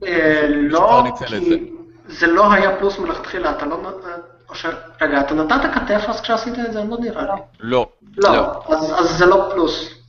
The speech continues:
Speaker 2: אוקיי.
Speaker 1: כן, כאילו.
Speaker 2: אמ,
Speaker 1: אתה יכול
Speaker 2: סבבה.
Speaker 1: לתאר שזה עוזר לך, סיפורית, כי זה מגניב, אבל טכנית זה
Speaker 2: ברור. אה, אין שום בעיה.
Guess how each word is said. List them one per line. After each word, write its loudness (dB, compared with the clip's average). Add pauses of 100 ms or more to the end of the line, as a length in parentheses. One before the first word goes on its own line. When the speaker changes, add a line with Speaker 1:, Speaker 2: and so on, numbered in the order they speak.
(460)
Speaker 2:
אוקיי. -6 (440)
Speaker 1:
כן, -2
כאילו. -10
Speaker 2:
אמ, -16 (520)
Speaker 1:
אתה 0
יכול 4
Speaker 2:
סבבה. 0
Speaker 1:
לתאר -2
שזה 2
עוזר 6
לך, 0 (580)
סיפורית, -4 (300)
כי -8
זה 2
מגניב, 0 (720)
אבל -4 (120)
טכנית 0 (100)
זה -8 (360)
Speaker 2:
ברור. -4 (1400)
אה, -6 (300)
אין -6
שום -10
בעיה. -4